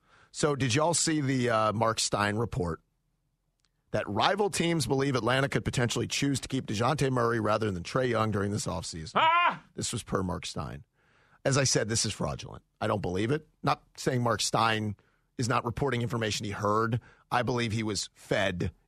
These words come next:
Speaker 1: incorrect information. It was a week ago before the N B A trade deadline that the Hawks had two untouchables. They were Trae and they were Jalen Johnson.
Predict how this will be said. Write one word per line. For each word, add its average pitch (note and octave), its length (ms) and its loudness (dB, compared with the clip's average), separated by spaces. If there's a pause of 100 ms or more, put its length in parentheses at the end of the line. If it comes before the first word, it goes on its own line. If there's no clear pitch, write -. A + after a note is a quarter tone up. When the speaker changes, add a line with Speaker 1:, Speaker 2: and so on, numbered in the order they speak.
Speaker 1:
incorrect A2+ 460 -2
information. G#2 420 0
It A2 40 -4
was A#2 140 -2
a A#2+ 40 0
week C#3 260 0
ago C#3 220 0
before B2+ 240 -2
the A#2+ 100 -2
N A#2 100 -2
B A#2 120 -2
A A2 80 -2
trade G#2+ 260 -2
deadline G2+ 380 -2
that F#2 120 -10
the F#2+ 60 -4
Hawks G2+ 240 0
had - 160 -4
two A#2 280 0 (220)
untouchables. A2 680 -4 (320)
They G#2 80 -4
were E2 120 -4
Trae C3+ 480 2 (280)
and A#2+ 100 -2
they A#2+ 60 2
were A2+ 100 0
Jalen G2+ 320 0
Johnson. D#2 480 -6